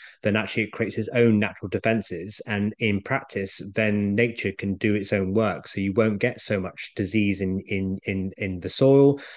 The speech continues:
which means you won't get so much disease in your plants. So the councils in, uh, in the Netherlands are now doing, you know, a hundred tons at a time in the same process. But what they're doing is they're doing a thing called a windrow. So they're, they're literally starting from one side and making a big worm,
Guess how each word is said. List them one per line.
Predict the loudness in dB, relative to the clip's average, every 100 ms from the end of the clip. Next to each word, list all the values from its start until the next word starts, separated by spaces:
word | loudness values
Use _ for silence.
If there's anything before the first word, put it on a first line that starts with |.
| -10
which | -8 -2
means | -2 0
you | 0
won't | 0 -2
get | -4
so | -4
much | -6 -4
disease | -6 -4 -4
in | -4
your | -6 -4
plants. | -2 -2 -4 -10 -16 _ _ _ _ -2
So | 4 4 4
the | 2
councils | 0 0 0 0 0 2
in, | 2 0 -2 -2
uh, | -2 -2 -4 -2 -2
in | -2 -2 -2
the | 0
Netherlands | 2 2 0 -2 -4
are | -2
now | 0 0
doing, | 0 2 2 2 0 -2 -2
you |
know, | -2
a | -2
hundred | -2 0 0 0
tons | -2 -4 -2
at | -4
a | -4
time | -2 -2 -2 -6 -12 2
in |
the | 4
same | 6 4 4
process. | 4 4 2 0 -4 -18 _ _
But | -2
what | 2 4
they're | 4
doing | 4 4
is | 2
they're | 2
doing | 2 0
a | 0
thing | -4
called | -4 -2
a |
windrow. | 0 2 2 0 -2 -4 -6 -12 -20 _
So | _ 2
they're, | 4 4 4
they're | 4 2
literally | 2 0
starting | 0 2 2 -2
from | 0
one | 2 4
side | 2 2 2
and | 0
making | 0 -2
a | -2
big | -2
worm, | 2 4 4 2